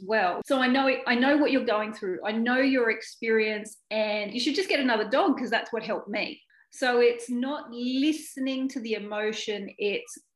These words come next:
trying to understand and figure out what someone's going through without truly listening।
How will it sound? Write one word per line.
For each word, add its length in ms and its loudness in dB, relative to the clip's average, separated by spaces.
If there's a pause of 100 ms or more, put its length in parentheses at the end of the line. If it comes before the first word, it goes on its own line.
(440)
trying 360 0
to 140 0
understand 1000 -2
and 140 -6
figure 400 2
out 220 2
what 180 -8
someone's 280 -6 (120)
going 180 -2
through 380 -2 (400)
without 260 2
truly 420 0
listening। 420 -4